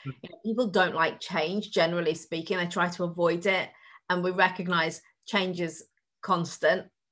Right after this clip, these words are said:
Speaker 2: It's part of everyday life. So having that ability to adapt in the way that you just described there is, is really, really important, particularly from a career point of view. If you're
Speaker 1: Right.
Speaker 2: looking to, you know, advance your career up the ladder and you want to have that exposure.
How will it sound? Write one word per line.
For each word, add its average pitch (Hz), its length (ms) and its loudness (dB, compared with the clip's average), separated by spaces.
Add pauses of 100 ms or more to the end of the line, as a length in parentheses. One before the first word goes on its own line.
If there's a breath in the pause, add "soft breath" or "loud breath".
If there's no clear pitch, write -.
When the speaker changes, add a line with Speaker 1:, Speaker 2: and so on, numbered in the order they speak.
Speaker 2:
It's - 240 -6
part - 260 2
of 175 140 -2
everyday 175 440 0
life. 175 220 2
So 170 140 -6 (220)
having 214 600 2 (300 soft breath)
that 180 220 6
ability 196 720 0
to 185 100 -4
adapt 180 680 2
in 180 80 -6
the 175 80 -2
way 170 160 2
that 202 120 -4
you 165 120 -8
just 170 220 -12
described 160 480 -2
there 147 180 0
is, 151 120 -2
is - 260 -6
really, 160 300 -2
really 147 280 -2
important, 147 540 -4
particularly 170 520 -4
from 160 160 -8
a 160 60 -6
career 190 380 0
point 185 320 -2
of 151 100 -6
view. 131 360 -4 (520 soft breath)
If 180 120 2
you're 160 100 0
Speaker 1:
Right. 175 100 2
Speaker 2:
looking 160 480 -12 (140)
to, 170 60 -2
you 160 320 -4
know, 131 260 -2 (300)
advance 170 420 0
your 156 100 0
career 151 480 2
up - 180 -2
the - 60 -4
ladder 151 320 4
and 151 140 0
you 151 80 -8
want 156 260 -6
to 151 160 -6
have 160 240 -4
that - 160 2
exposure. - 880 -4